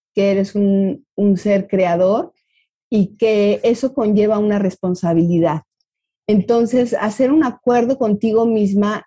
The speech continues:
de qué es lo que vas a crear es importantísimo, eh, Cristian. Y yo hablo, eh, que esta capacidad es, eh, no nada más tener hijos, ¿no? O sea, nosotras mujeres somos, eh, también armonizadoras de ambientes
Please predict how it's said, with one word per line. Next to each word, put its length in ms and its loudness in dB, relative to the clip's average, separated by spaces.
de 320 0
qué 240 2
es 80 0
lo 160 0
que 140 0
vas 240 -2
a 100 -2
crear 560 -2
es 160 0
importantísimo, 1400 0
eh, 320 0
Cristian. 420 -2
Y 180 2
yo 160 0
hablo, 500 -2
eh, 380 0
que 120 -2
esta 260 -4
capacidad 640 -2
es, 400 -2
eh, 320 0
no 160 0
nada 220 -2
más 240 -2
tener 320 0
hijos, 480 -2
¿no? 220 0
O 100 0
sea, 320 -2
nosotras 500 0
mujeres 540 -2
somos, 440 0
eh, 200 0
también 800 2
armonizadoras 1120 0
de 240 0
ambientes 720 0